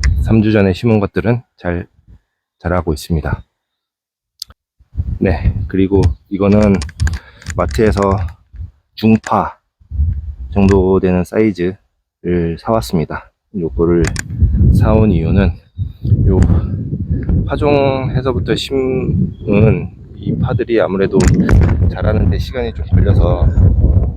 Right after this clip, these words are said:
먹는 데는 꽤 걸릴 것 같아요. 그래서 일단 중파 정도 되는 사이즈의 파를 사왔고, 요거를, 어, 남는 땅 어딘가에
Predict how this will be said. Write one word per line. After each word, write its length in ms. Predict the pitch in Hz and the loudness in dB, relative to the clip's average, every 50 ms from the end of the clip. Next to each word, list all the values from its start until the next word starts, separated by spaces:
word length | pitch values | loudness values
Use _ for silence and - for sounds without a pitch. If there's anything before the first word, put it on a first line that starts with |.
| - - - - - - - - - - - - - - - - - - - - - - - - - - - - - - - - - - - - - - - - - - - - - - - - - | -2 -2 -2 -6 -14 -14 -14 -10 -6 -4 -4 -2 -2 -4 -4 -6 -8 -8 -12 -16 -18 -18 -16 -12 -4 -2 -2 -2 -2 -4 -4 -4 -2 0 0 0 2 0 0 -2 -4 -6 -10 -10 -8 -8 -8 -8 -6
먹는 240 | - - 98 101 101 | -6 -4 -4 -2 -2
데는 1300 | 98 95 95 92 90 90 90 87 87 87 87 - - - - - - - - - - - - - - - | -2 -2 -4 -4 -6 -8 -10 -12 -12 -12 -12 -12 -12 -12 -14 -12 -12 -10 -10 -10 -12 -12 -12 -10 -6 -4
꽤 60 | - 117 | -4 -2
걸릴 200 | - - 101 - | 0 0 -2 0
것 120 | - 110 | 0 0
같아요. 320 | 87 76 - - 80 76 - | 0 -2 -4 -6 -4 0 0
그래서 260 | - - - - 123 123 - - - - - - - - - - - | 2 2 0 -2 -4 -4 -4 -4 -2 2 4 4 6 6 4 4 4
일단 180 | - - - | 4 4 4
중파 520 | - - - 98 95 - - 110 104 101 95 | 2 0 -2 -2 -4 -4 -2 -2 0 0 -2
정도 280 | 85 92 90 90 - | 0 0 0 0 0
되는 200 | 110 87 82 85 - | -2 -6 -10 -14 -14
사이즈의 380 | - 110 104 101 95 92 92 87 | -10 -8 -6 -6 -6 -8 -10 -12
파를 320 | - - - 107 104 92 - | -12 -12 -10 -8 -8 -8 -4
사왔고, 440 | 117 117 101 87 - - 95 87 82 82 | -2 0 -2 -2 -2 -4 -6 -4 -4 -4
요거를, 300 | 80 87 90 107 123 131 - - - - - - - - - - - - - - - - - - - - | -6 -2 0 2 4 4 4 4 2 0 0 -2 -2 -2 0 2 4 4 6 4 4 2 0 -2 -2 -4
어, 80 | 92 90 85 82 82 82 85 82 - - - - - - - - - - | -4 -6 -8 -10 -12 -12 -8 -6 -4 -4 -4 -6 -8 -12 -16 -16 -14 -10
남는 320 | 90 87 90 92 92 - | -8 -6 -6 -6 -4 -2
땅 220 | - 92 92 87 76 | -2 -2 0 0 -2
어딘가에 520 | 71 78 - 87 82 78 76 80 85 85 | -2 -2 -2 -2 -2 -2 -2 -4 -4 -6